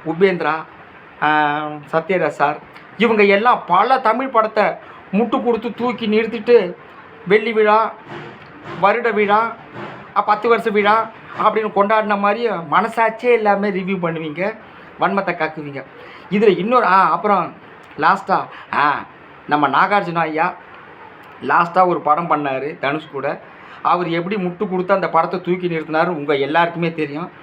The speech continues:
அதனால ஒரு நடிகரை பிடிக்குன்னா படத்தை பார்க்காதீங்க. படம் பார்க்காமயே வன்மத்தை கக்குற இந்த வேலையை மட்டும் தயவு செய்து எந்த நடிகருக்கும் பண்ணாதீங்கன்னு சொல்றேன். அதே மாதிரி இந்த ஒரே சட்டையை போட்டுக்கிட்டு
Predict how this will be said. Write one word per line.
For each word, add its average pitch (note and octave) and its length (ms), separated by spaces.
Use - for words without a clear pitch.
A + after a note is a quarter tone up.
அதனால F3+ 560
ஒரு F3 180
நடிகரை G3+ 400
பிடிக்குன்னா F#3 420
படத்தை E3+ 300
பார்க்காதீங்க. D#3 520
படம் G3 320
பார்க்காமயே G#3 540
வன்மத்தை F#3 380
கக்குற D#3+ 460
இந்த C3 180
வேலையை F3 280
மட்டும் F3+ 300
தயவு D#3 240
செய்து F#3 260
எந்த F3 340
நடிகருக்கும் F#3 580
பண்ணாதீங்கன்னு D3 480
சொல்றேன். B2 340
அதே G3+ 280
மாதிரி G3 220
இந்த F3 120
ஒரே F3+ 420
சட்டையை F#3 420
போட்டுக்கிட்டு E3 640